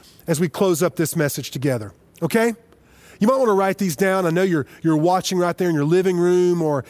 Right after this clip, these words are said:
in your apartment or maybe at your kitchen table or in your bedroom, but I want you just to write this down because this is important. He couldn't get there alone, and neither could we.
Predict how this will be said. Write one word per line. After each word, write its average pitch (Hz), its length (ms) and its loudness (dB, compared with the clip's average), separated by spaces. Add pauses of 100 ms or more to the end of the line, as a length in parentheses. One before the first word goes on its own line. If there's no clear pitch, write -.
(120)
in 180 140 0
your 160 140 2
apartment 175 720 -2
or 131 160 -2 (180)
maybe 175 240 2
at - 120 -4
your 156 80 -8
kitchen 180 340 -2
table 180 400 2
or 151 80 0
in 139 80 -2
your 139 100 -2
bedroom, 165 580 0 (300)
but 170 80 0
I 214 80 2
want 330 240 0
you 233 60 -4
just 226 160 -2
to 170 80 0
write 180 380 0
this 190 180 -2
down 151 340 0
because 147 260 -2
this 226 200 -2
is 196 120 -2
important. 175 520 0 (960)
He 294 260 2
couldn't 254 540 0
get 196 320 0
there 208 160 4
alone, 180 520 2
and 156 160 -2
neither 170 280 0
could 160 200 -4
we. 131 360 -4